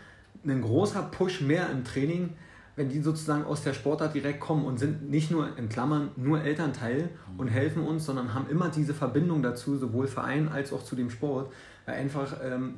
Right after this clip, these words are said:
Speaker 1: die noch mehr Verständnis mitbringen von Anfang an, wenn wir die Kinder ausbilden. So. Und
Speaker 2: Ja,
Speaker 1: deswegen
Speaker 2: klar.
Speaker 1: finde ich das immer toll, wenn Leute sozusagen immer wieder den Weg zurückfinden, egal wie.
Speaker 2: Ja, ja, ist ja,
Speaker 1: Ja.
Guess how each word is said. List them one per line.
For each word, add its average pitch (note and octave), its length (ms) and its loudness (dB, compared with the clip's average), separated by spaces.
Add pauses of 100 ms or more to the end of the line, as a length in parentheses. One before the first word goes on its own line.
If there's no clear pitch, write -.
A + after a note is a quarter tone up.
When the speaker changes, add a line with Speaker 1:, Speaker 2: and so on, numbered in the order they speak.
Speaker 1:
die C3+ 80 0
noch D3+ 280 2
mehr D#3 140 2
Verständnis D3+ 580 -2
mitbringen C3 360 -2
von B2+ 220 -4
Anfang C#3+ 340 -4
an, D#3 300 0 (360)
wenn B2+ 160 -2
wir B2+ 60 0
die A#2+ 100 -2
Kinder D3 260 0
ausbilden. A2 440 -4
So. A2+ 80 -8
Und A2 180 -6
Speaker 2:
Ja, - 80 -4
Speaker 1:
deswegen C#3 300 4
Speaker 2:
klar. G#2+ 120 -4 (140)
Speaker 1:
finde D3 200 4
ich C3 60 0
das C#3 80 -4
immer D3 220 2
toll, D#3 240 4
wenn C3+ 100 2
Leute C#3 300 2
sozusagen C3+ 540 -2
immer D3+ 200 0
wieder C#3+ 160 0
den C3+ 200 0
Weg C3+ 160 -4
zurückfinden, A#2 520 -4
egal B2 380 -2
wie. C3 180 0 (200)
Speaker 2:
Ja, F2 200 -8 (160)
ja, G2+ 80 -10
ist A#2+ 120 -8
ja, F2+ 60 -6
Speaker 1:
Ja. F2 60 -6